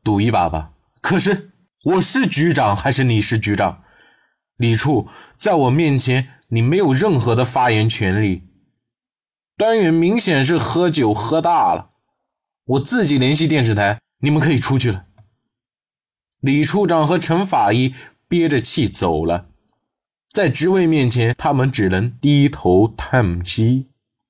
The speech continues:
张广伦打开了连云港市综合频道，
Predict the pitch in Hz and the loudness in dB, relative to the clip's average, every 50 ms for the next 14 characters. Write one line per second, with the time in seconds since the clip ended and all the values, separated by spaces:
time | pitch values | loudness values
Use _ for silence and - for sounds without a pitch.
0 | _ _ _ _ _ _ _ _ _ _ - - - 185 196 196 175 165 160 156 | _ _ _ _ _ _ _ _ _ _ -10 -4 -2 0 2 2 2 2 2 2
1 | 160 175 175 175 - 120 107 107 104 147 156 151 151 143 127 110 104 104 - - | 2 0 0 0 0 0 0 0 0 0 0 2 2 2 2 0 0 -2 -6 -18
2 | - _ - 113 113 127 151 160 156 147 143 127 110 95 92 92 92 95 - 120 | -20 _ -6 -2 -2 0 0 0 0 0 0 0 0 0 0 0 -2 -2 -2 0
3 | 107 101 95 - - _ _ - - 160 160 160 147 - 110 98 95 - - 98 | 0 0 -2 -4 -12 _ _ -6 -2 -2 0 0 0 0 0 -2 -2 -2 -4 -6
4 | 92 90 92 92 98 90 82 85 - | -4 -4 -2 -2 0 -2 -2 -4 -8